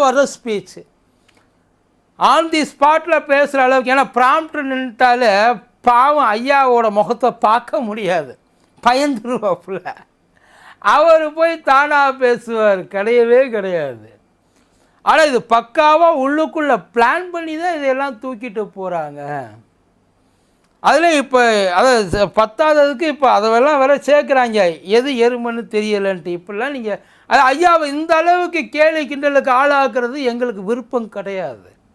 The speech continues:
தயவு செய்து அந்த மாதிரியான விஷயங்களை, அதாவது வளர்ச்சியை பத்தி பேசுங்கன்றோம், என்ன செஞ்சிருக்கோன்றதை பத்தி பேசுங்கன்ற, மறுபடியும் மறுபடியும் மறுபடியும் போற இடத்துல எல்லாம்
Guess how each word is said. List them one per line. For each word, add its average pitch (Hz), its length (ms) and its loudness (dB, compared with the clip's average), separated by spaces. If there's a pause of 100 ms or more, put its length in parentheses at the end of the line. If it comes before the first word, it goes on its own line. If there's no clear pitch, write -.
(1120)
தயவு 277 400 2
செய்து 330 260 0
அந்த 240 280 -2
மாதிரியான 262 640 -2
விஷயங்களை, 220 560 -4
அதாவது 202 440 2
வளர்ச்சியை 330 640 2
பத்தி 262 320 -6
பேசுங்கன்றோம், 190 1000 -6 (1800)
என்ன 320 300 2
செஞ்சிருக்கோன்றதை 294 1120 0
பத்தி 226 300 -10
பேசுங்கன்ற, 214 960 -8
மறுபடியும் 349 580 0
மறுபடியும் 349 440 0
மறுபடியும் 320 440 -2
போற 359 540 4
இடத்துல 277 500 -2
எல்லாம் 214 420 0